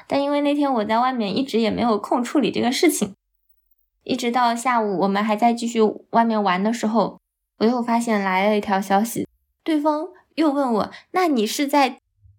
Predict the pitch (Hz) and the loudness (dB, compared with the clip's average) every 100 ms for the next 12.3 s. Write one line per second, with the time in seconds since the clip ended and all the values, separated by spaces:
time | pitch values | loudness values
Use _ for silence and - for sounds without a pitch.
0 | _ _ - - 302 240 214 262 214 202 | _ _ -20 -4 -2 0 2 0 0 0
1 | 233 247 269 _ _ _ _ _ _ _ | 0 0 -4 _ _ _ _ _ _ _
2 | _ _ _ _ - 233 233 220 208 214 | _ _ _ _ -2 0 0 0 0 0
3 | 196 190 - _ _ _ _ _ - 196 | 0 -2 -8 _ _ _ _ _ -2 2
4 | 202 214 226 190 165 202 202 226 269 - | 2 2 2 2 0 -4 0 0 -2 0
5 | 175 - 330 311 440 - - _ _ _ | 2 2 0 -4 -8 -12 -20 _ _ _
6 | _ _ _ _ _ _ - 466 - - | _ _ _ _ _ _ -4 -2 -4 -6
7 | 220 220 202 196 196 220 392 233 185 165 | -4 0 2 2 0 -2 0 0 0 -2
8 | 180 143 - - - - - _ _ _ | -2 -2 -2 -2 -4 -10 -20 _ _ _
9 | _ _ _ _ _ _ _ _ _ - | _ _ _ _ _ _ _ _ _ -20
10 | - 294 262 233 254 226 240 262 247 220 | -8 -2 0 2 0 -2 -2 0 0 0
11 | 233 233 185 - 190 220 202 208 180 - | 0 0 0 -2 -2 0 0 0 -2 -2
12 | 254 208 - | 0 0 0